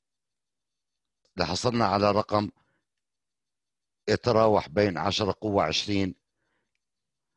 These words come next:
إلى عشرة قوة ثلاثين بايت وأكثر. وفي حقيقة الأمر فإن هذا الرقم قد يكون متواضع جدا،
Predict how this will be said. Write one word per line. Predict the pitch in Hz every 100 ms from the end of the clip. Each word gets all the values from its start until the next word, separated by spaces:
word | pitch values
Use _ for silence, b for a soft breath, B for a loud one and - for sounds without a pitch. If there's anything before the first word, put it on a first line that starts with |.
| _ _ -
إلى | 101
عشرة | 95 98 - 98 -
قوة | 104 98
ثلاثين | - 95 87 92 92 87 _ _ _ _ _ _
بايت | 71 101 98 92 - - _ _ _ _ _ _ -
وأكثر. | 101 104 - - 65 _ _ _ _ _ _ _ _ _ _ _ _ _ _ _ _ _ _ _ _ _ _ _ _ _ _ _
وفي | - 82 95
حقيقة | 113 - 113 120 110
الأمر | 110
فإن | - 107 104 107
هذا | 107 110
الرقم | 101 - 104
قد | - 107 98
يكون | 98 110 107
متواضع | - 104 110 95
جدا، | 92 110 76 85